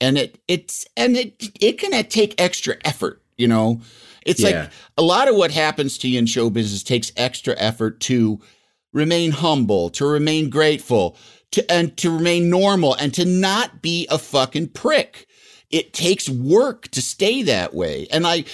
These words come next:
Speaker 1: like, Jane is a perfect example of someone who's definitely stayed that way.
Speaker 2: Mm-hmm.
Speaker 1: And, and, you know, the other side of that being, feeling lucky is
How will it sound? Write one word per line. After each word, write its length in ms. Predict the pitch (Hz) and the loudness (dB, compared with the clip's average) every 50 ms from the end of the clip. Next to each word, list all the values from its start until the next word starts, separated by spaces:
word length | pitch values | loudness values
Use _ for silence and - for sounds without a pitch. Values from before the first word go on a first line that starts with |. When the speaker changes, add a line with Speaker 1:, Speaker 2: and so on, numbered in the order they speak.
| - - | -8 -2
Speaker 1:
like, 200 | - 170 123 - - _ _ _ _ _ _ _ _ | -2 -2 -2 -4 -10 _ _ _ _ _ _ _ _
Jane 380 | - - 156 165 180 190 190 170 | -4 0 0 0 2 2 0 0
is 140 | 135 113 131 | 0 0 -2
a 40 | |
perfect 440 | 113 - - 131 131 127 139 120 110 131 | -2 0 0 0 0 0 -4 -8 -6 -6
example 500 | 117 - - 120 117 113 - - 110 113 | -6 -2 0 0 0 0 -2 -2 -2 -2
of 80 | 104 - | -2 -2
someone 260 | - 123 113 117 101 | 0 0 2 2 2
who's 220 | 104 113 110 113 - | 0 -2 -2 -4 -4
definitely 580 | _ - 160 165 160 - 147 - - - 101 95 | _ 0 2 2 2 0 -6 -8 -6 -6 -6 -6
stayed 380 | - - - 90 85 80 69 | -6 -4 -2 -2 -2 -2 -4
that 260 | 76 71 64 - - | -6 -8 -8 -10 -12
way. 300 | 57 65 67 65 65 - - _ _ _ _ _ _ - - _ - | -14 -10 -10 -10 -10 -12 -14 _ _ _ _ _ _ -20 -16 _ -4
Speaker 2:
Mm-hmm. 100 | 98 107 | -2 0
Speaker 1:
And, 460 | 117 117 113 113 110 107 110 - - - | 2 2 2 2 2 0 -2 -4 -4 -2
and, 480 | 127 131 131 127 127 127 127 120 - - _ _ _ _ _ _ _ _ - | 0 2 2 2 2 2 2 0 -2 -6 _ _ _ _ _ _ _ _ -4
you 120 | 147 143 | -2 0
know, 160 | 139 131 123 120 | 2 2 2 2
the 160 | 117 139 156 | 2 2 2
other 160 | 165 165 175 | 2 2 0
side 380 | 156 - - 147 151 151 147 139 | -2 0 0 0 2 2 0 0
of 100 | 123 101 | -2 0
that 240 | 127 117 110 - - | 0 0 0 0 -2
being, 320 | 127 135 127 123 120 117 | 0 0 2 2 0 -2
feeling 340 | - - 135 139 131 123 120 | -2 -2 -2 0 0 0 0
lucky 360 | 120 143 180 190 - - 113 | 0 0 -2 -2 -4 -6 -6
is 120 | 120 117 | -6 -6